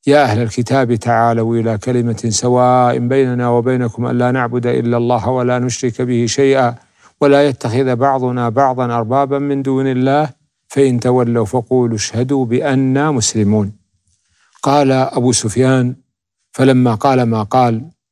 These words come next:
وفرغ من قراءة الكتاب وقضى مقالته، سمعنا أصوات وكثر الصخب وارتفعت الأصوات ال-، للذين حوله من عظماء الروم،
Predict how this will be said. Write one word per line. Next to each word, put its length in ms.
وفرغ 880
من 160
قراءة 460
الكتاب 540
وقضى 400
مقالته، 580
سمعنا 580
أصوات 540
وكثر 420
الصخب 520
وارتفعت 580
الأصوات 640
ال-، 200
للذين 880
حوله 440
من 140
عظماء 520
الروم، 420